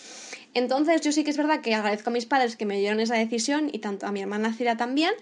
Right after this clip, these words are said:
que no nos bautizaron de pequeñas para que fuéramos de nosotras mismas de mayores las que tomamos esa decisión. Por mi parte, ¿estuvo mal mi decisión? Sí. Yo tampoco creo que, a la mis-, a lo mismo que creo que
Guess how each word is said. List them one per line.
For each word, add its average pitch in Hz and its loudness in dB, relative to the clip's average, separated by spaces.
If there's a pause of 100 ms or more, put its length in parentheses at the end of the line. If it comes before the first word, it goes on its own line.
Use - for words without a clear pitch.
(340)
que 277 2
no 240 2
nos 226 2
bautizaron 240 0
de 247 -2
pequeñas 302 0 (280)
para 240 6
que 247 4
fuéramos 247 2
de 247 0
nosotras 233 0
mismas 240 -2
de 208 -2
mayores 285 2
las 220 -6
que - -4
tomamos 220 0
esa 226 2
decisión. 208 -4 (260)
Por 262 4
mi 285 4
parte, 294 2
¿estuvo 311 2
mal 330 4
mi 240 2
decisión? 226 0 (240)
Sí. - -4 (340)
Yo 294 2
tampoco 320 6
creo 269 2
que, 233 2
a 233 2
la 226 4
mis-, 262 0
a 262 2
lo 247 4
mismo 277 4
que 330 2
creo 294 2
que 233 0